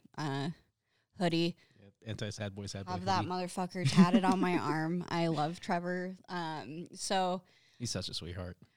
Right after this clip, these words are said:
Speaker 1: Yeah, I can't wait for the day I can just give him a fucking big ass hug. It's gonna happen.
Speaker 2: Oh, I, I bet, I bet it's gonna happen.
Speaker 1: It's gonna happen.
Speaker 2: Do, do you see
Speaker 1: I'm
Speaker 2: he's coming here
Speaker 1: manifesting
Speaker 2: in,
Speaker 1: it.
Speaker 2: uh,
Speaker 1: Yep.
Speaker 2: Yeah.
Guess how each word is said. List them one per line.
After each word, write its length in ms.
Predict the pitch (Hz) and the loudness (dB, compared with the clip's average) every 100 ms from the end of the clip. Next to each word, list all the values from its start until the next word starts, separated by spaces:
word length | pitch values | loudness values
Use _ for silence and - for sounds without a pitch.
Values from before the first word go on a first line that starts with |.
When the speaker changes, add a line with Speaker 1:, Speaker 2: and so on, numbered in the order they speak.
| _ | _
Speaker 1:
Yeah, 280 | - 151 143 | -4 -2 0
I 140 | - 233 | 0 0
can't 280 | 294 269 208 | 0 0 0
wait 200 | 190 - | -2 -4
for 100 | 196 | -6
the 100 | 185 | -4
day 220 | 165 151 | -2 -4
I 60 | |
can 180 | 156 180 | -6 -10
just 160 | 165 - | -10 -10
give 140 | 151 | -10
him 220 | 170 165 | -10 -10
a 60 | 160 | -10
fucking 400 | 156 170 180 180 | -12 -18 -18 -18
big 200 | - - - | -20 -20 -18
ass 160 | 190 - | -18 -18
hug. 560 | _ _ _ _ - | _ _ _ _ -14
It's 160 | 202 - | -10 -8
gonna 200 | 196 170 | -6 -4
happen. 560 | 160 - - - 190 185 | -4 -8 -12 -10 -10 -8
Speaker 2:
Oh, 40 | 90 | -6
I, 240 | 92 92 - | -4 -4 -4
I 80 | 98 | -4
bet, 240 | 95 95 92 | -2 -2 -4
I 80 | 98 | -6
bet 120 | 92 | -6
it's 100 | 85 | -8
gonna 140 | 90 | -10
happen. 280 | 90 87 92 - _ - | -10 -10 -12 -14 _ -12
Speaker 1:
It's 180 | 175 - | -10 -8
gonna 200 | 170 151 | -6 -6
happen. 360 | 143 - 104 | -8 -8 -8
Speaker 2:
Do, 60 | 90 - | -8 -4
do 80 | |
you 40 | 101 | -2
see 60 | - | 0
Speaker 1:
I'm 60 | |
Speaker 2:
he's 100 | 87 | 0
coming 200 | 104 104 | 0 0
here 100 | 101 | 0
Speaker 1:
manifesting 300 | 101 98 98 | 0 0 -2
Speaker 2:
in, 60 | 95 | -2
Speaker 1:
it. 40 | |
Speaker 2:
uh, 140 | 92 92 98 - - | -4 -6 -8 -12 -4
Speaker 1:
Yep. 300 | 160 202 - | -2 0 -4
Speaker 2:
Yeah. 80 | - | -12